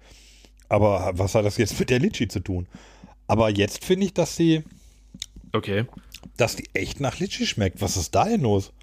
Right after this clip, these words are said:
Speaker 2: Ich weiß gar nicht, wann ich
Speaker 1: Rezepturgeändert?
Speaker 2: das letzte Mal eine Litschi gegessen habe. Das müsste viele, viele Jahre her sein. Könnte ich nicht, könnte ich nicht mehr vergleichen, leider.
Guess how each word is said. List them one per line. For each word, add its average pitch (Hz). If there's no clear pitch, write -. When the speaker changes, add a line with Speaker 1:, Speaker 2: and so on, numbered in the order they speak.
Speaker 2:
Ich -
weiß 107
gar -
nicht, -
wann 104
ich 101
Speaker 1:
Rezepturgeändert? 107
Speaker 2:
das 113
letzte 123
Mal 117
eine 113
Litschi 107
gegessen 104
habe. 90
Das -
müsste -
viele, 117
viele 113
Jahre 110
her 101
sein. 98
Könnte 143
ich 135
nicht, 165
könnte 151
ich 131
nicht 147
mehr 151
vergleichen, 120
leider. 90